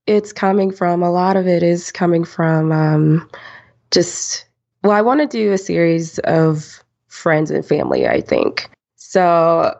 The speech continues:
it's <laughs> hearing you talk about your brother doing a portrait of you, it's like, "Oh, that hits close to home." I think that's what I'll be doing too, just because it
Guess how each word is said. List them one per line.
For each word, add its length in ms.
it's 300
<laughs> 120
hearing 440
you 320
talk 220
about 240
your 120
brother 380
doing 300
a 60
portrait 440
of 160
you, 320
it's 140
like, 160
"Oh, 120
that 200
hits 200
close 280
to 120
home." 200
I 100
think 300
that's 260
what 160
I'll 160
be 140
doing 440
too, 400
just 220
because 320
it 160